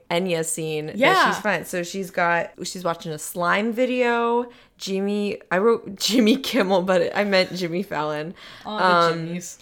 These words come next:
Speaker 1: she also was following some, uh, Harry Potter Tumblrs. <laughs>
Speaker 2: Yes.
Speaker 1: Like,
Speaker 2: Glad
Speaker 1: what
Speaker 2: that the legacy lives on.
Speaker 1: Right, no.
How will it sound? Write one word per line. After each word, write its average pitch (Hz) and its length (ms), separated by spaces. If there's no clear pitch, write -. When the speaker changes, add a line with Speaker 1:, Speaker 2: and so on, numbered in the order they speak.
Speaker 1:
she 202 160
also 196 580
was 180 220
following 165 520
some, 147 300
uh, 110 160
Harry 170 340
Potter 175 460
Tumblrs. 208 880
<laughs> - 0
Speaker 2:
Yes. 285 1040
Speaker 1:
Like, 311 180
Speaker 2:
Glad 311 240
Speaker 1:
what 302 140
Speaker 2:
that 233 160
the 240 100
legacy 226 640
lives 170 320
on. 170 260
Speaker 1:
Right, 208 340
no. 147 360